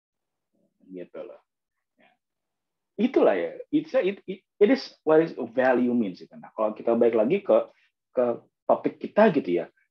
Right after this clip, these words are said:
Nah, quality itu, itu yang membuat orang sampai tergila-gila seperti itu gitu, harus bawa produk itu karena apa? Karena mereka merasa ya, mereka melihat gitu kan, value sebuah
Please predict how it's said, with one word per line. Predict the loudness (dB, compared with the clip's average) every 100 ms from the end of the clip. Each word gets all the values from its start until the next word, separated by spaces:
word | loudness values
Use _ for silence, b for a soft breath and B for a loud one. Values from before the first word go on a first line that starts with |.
| _
Nah, | -10
quality | 0 2 2 0 0 0
itu, | 0 -2 -6 _
itu | 0 2 0 -2 _ _
yang | 2 4
membuat | 2 2 0 0
orang | -4 -4
sampai | -6 -8 -8
tergila-gila | -6 -4 -4 -2 0 -2 -4 -6 -8
seperti | -10 -10 -10
itu | -10 -4 -2
gitu, | -2
harus | -6 -4
bawa | -6 -6
produk | -12
itu | -8 -10 -4
karena | -2 -2 2
apa? | 2 0 B B B B _
Karena | 0 4
mereka | 6 6 4 4
merasa | 4 4 2 -2 -4 -6 -6 -8 -16 -14
ya, | -14 -14 -20 _ -8
mereka | -4 0 2
melihat | 4 4 4 2 -2 -8 -10 _ _ -16
gitu | -10
kan, | -10 -10 _ _ _ _ _ _ -14
value | -2 0 2 0 -2
sebuah | -4 -8 -2 -2 -2